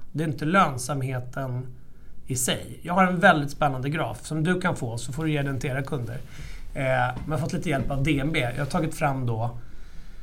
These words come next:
eh, marginalen på S K F och Sandvik från nittonhundraåttio fram till nu. Och det är rätt kul, för just S K F och Sandvik är såna här som man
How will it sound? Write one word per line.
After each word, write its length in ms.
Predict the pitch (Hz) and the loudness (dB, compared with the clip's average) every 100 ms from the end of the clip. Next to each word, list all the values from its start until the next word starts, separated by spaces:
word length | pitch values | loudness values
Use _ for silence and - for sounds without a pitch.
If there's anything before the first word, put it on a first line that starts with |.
| - - - - - | -10 -10 -8 -8 -6
eh, 460 | - 131 123 120 127 | -2 4 4 4 4
marginalen 720 | 135 131 139 170 190 185 165 | 2 4 4 6 6 6 4
på 140 | - - | 2 2
S 260 | 156 - - | 2 0 -2
K 60 | |
F 180 | 120 120 | -2 -2
och 80 | 117 | 0
Sandvik 720 | - 185 175 113 - - - - - - - | 4 6 6 0 -4 -6 -8 -8 -8 -8 -10
från 280 | - 180 170 | -2 0 2
nittonhundraåttio 1200 | 170 - 143 127 120 120 - 117 - - 113 104 - - | 2 0 0 0 0 0 0 -2 -2 -6 -6 -6 -6 -6
fram 300 | - 110 110 | -4 -2 -4
till 180 | - 127 | -4 -2
nu. 200 | 151 139 - - - - | -2 -2 -6 -8 -10 -10
Och 100 | 151 | 0
det 60 | 175 | 2
är 40 | |
rätt 200 | 170 - | 2 0
kul, 220 | - 151 123 | 2 2 2
för 120 | 156 | 2
just 300 | 175 196 - | 2 2 2
S 220 | 185 - | -2 0
K 60 | 147 | -2
F 140 | 123 | -2
och 60 | 131 | 0
Sandvik 460 | - 147 135 123 127 | 2 2 2 -2 -4
är 40 | |
såna 160 | - 123 | -4 -6
här 60 | |
som 160 | 110 - | -6 -4
man 120 | 127 | -4